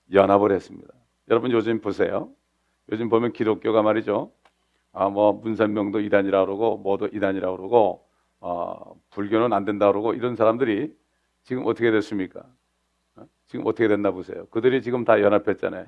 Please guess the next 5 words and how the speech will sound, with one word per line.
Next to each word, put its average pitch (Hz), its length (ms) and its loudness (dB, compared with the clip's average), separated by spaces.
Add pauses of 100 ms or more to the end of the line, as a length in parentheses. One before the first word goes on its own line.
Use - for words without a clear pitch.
헤롯 120 200 2
당원, 104 320 0
정치하고 101 480 2
연합하고, 92 520 -4 (580)
또 98 460 2